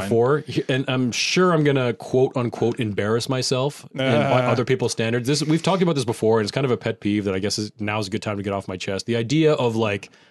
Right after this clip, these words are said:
Speaker 1: guilty pleasures and being embarrassed by what you've listened to before.
Speaker 2: Right.
Speaker 1: Neither of us buy into that.
Speaker 2: No.
Speaker 1: 'Cause it's like, I, wh-, why be embarrassed by it? If,
Speaker 2: Why?
Speaker 1: if you like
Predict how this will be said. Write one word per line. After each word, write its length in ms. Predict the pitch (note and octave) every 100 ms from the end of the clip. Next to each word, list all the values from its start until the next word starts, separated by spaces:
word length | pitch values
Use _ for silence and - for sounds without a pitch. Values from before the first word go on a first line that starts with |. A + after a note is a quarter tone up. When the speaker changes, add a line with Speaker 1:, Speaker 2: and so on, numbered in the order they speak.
| _ -
Speaker 1:
guilty 300 | G2+ B2 B2+
pleasures 460 | G#2+ G#2 G#2+ A#2+ G#2+
and 100 | G2
being 300 | G#2 G2+ A2+
embarrassed 460 | A2 G2 G2+ G#2+ -
by 80 |
what 160 | G2+ A2
you've 120 | G2
listened 240 | G2 - A#2
to 80 | B2
before. 420 | B2 B2+ D3+ D3+ _ - -
Speaker 2:
Right. 160 | G#2 - - - - - -
Speaker 1:
Neither 320 | C#3+ E3+ D#3+
of 80 | C3+
us 140 | A2
buy 180 | G#2+ G2+
into 140 | F#2+
that. 220 | E2+ D#2+ G2
Speaker 2:
No. 220 | A2 G2+ - _ -
Speaker 1:
'Cause 120 | C3+
it's 120 | C#3+
like, 300 | D3 C3+ - _ _ _ _ _ -
I, 120 | C#3+ - _ _ _
wh-, 340 | - A2+ B2 -
why 540 | A2 G#2+ B2 F#2 F2 -
be 100 | A2+
embarrassed 380 | G#2 G#2+ A2 -
by 120 | F2+
it? 60 | G2+
If, 100 | C3+
Speaker 2:
Why? 120 | A#2
Speaker 1:
if 100 | -
you 80 | D#3+
like 380 | C3 C#3 A3+ -